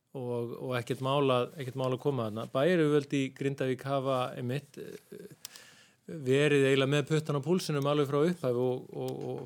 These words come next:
full ástæða til þess að hrósa þeim líka vegna þess að það er bara, eh, sko, menn eru kallaðir úr fríum, menn eru vaktir upp um miðja nætur og þurfa að bregðast við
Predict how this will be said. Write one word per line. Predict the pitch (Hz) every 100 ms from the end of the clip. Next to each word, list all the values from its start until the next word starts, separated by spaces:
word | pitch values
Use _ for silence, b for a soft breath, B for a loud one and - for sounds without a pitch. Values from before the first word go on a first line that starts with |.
| -
full | 175 180 143
ástæða | 131 - 123
til | 131
þess | 117
að | 123
hrósa | 160 - 127
þeim | 143 135
líka | 143 190 - 92
vegna | 110 120 123
þess | 113
að | -
það | 135
er | 139 143
bara, | 127 123 123 139 B B B B B -
eh, | 156
sko, | - - 131 123 120 123 - - -
menn | 135 131 131
eru | 131
kallaðir | 143 139 139 131 123
úr |
fríum, | 143 151 147 135 131
menn | 139 135 131
eru | 131 131 127 - 156
vaktir | 147 131 135 135
upp |
um | 135
miðja | 135 135 135
nætur | 160 170 - 143 127
og | 120 127
þurfa | - 131
að | 135
bregðast | 135 139 123 -
við | 143 147 135